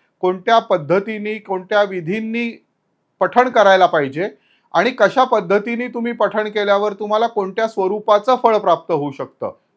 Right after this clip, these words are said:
या संदर्भातलं विवेचन केलेलं आहे. ललिता सहस्त्रनाम चार खंडांमध्ये प्रकाशित झालेलं आहे. पहिल्या खंडामध्ये आपण श्लोक क्रमांक एक ते श्लोक क्रमांक साठ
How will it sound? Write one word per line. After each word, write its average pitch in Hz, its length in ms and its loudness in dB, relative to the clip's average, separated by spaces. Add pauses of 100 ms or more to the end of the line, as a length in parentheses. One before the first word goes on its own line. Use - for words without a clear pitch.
(140)
या 202 120 6
संदर्भातलं 190 640 0
विवेचन 147 460 -4
केलेलं 95 340 -12
आहे. 76 100 -20 (520)
ललिता 240 400 4
सहस्त्रनाम 226 580 0
चार 214 300 2
खंडांमध्ये 208 480 -2
प्रकाशित 190 420 -4
झालेलं 165 400 -4
आहे. 165 240 0
पहिल्या 175 360 -2
खंडामध्ये 180 540 -4
आपण 190 420 -2 (1400)
श्लोक 220 360 2
क्रमांक 214 520 0
एक 208 380 0
ते 226 100 0
श्लोक 202 320 -4
क्रमांक 190 640 -4
साठ 208 500 2